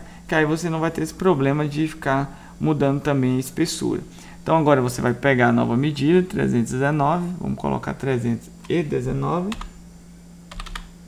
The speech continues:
trezentos e dezenove, beleza, selecionando tudo, a gente manda pro lado, então vai vir pra cá. Ótimo, ó. Então,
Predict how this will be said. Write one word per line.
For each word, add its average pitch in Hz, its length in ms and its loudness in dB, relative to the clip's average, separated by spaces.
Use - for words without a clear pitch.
trezentos 123 420 -2
e - 60 -6
dezenove, 151 680 -2
beleza, 127 580 4
selecionando 139 920 0
tudo, 175 240 -2
a 170 40 -2
gente 165 320 -4
manda 143 360 0
pro 160 220 -4
lado, 135 320 -2
então - 180 -6
vai 151 160 -2
vir 147 140 -4
pra 156 180 -4
cá. 131 300 -6
Ótimo, 123 680 0
ó. - 40 -20
Então, 151 280 0